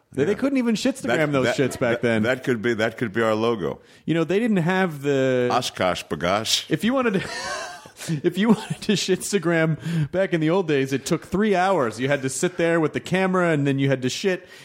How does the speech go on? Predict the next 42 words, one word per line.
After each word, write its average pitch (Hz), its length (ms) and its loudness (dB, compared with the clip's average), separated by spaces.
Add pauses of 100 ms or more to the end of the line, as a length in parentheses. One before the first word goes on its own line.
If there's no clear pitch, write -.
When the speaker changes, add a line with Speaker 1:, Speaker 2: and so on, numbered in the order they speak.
Speaker 1:
and 160 180 0
then 156 220 2
get 160 320 -2 (500)
under 170 380 2
the, 143 480 2 (540)
the 135 140 0
Speaker 2:
The 143 40 2
thing. 156 240 0
Speaker 1:
shroud 160 580 2
Speaker 2:
Yeah. 120 260 2 (240)
Speaker 1:
to 156 180 0
then 151 360 2
stand 160 360 0
there 151 80 2
and 139 80 -2
photograph 165 340 0
it. 135 60 -8
But 143 140 -4
then 165 300 0 (540)
your 160 160 0
lighting 202 360 2
wasn't 143 280 0
that 117 220 0
great 120 260 2
'cause 127 160 -2
you 139 100 2
were 135 120 2
in 131 80 0
an 123 100 0
outhouse. 139 480 0
It 170 100 -2
was, 196 280 -8
it 220 80 -8
was 220 100 -6
very 254 400 -2
problematic 147 720 -4
in 104 80 -2
the 101 100 0
way. 98 140 -2
I 82 60 -8
mean, 110 320 2 (920)
we, 175 180 0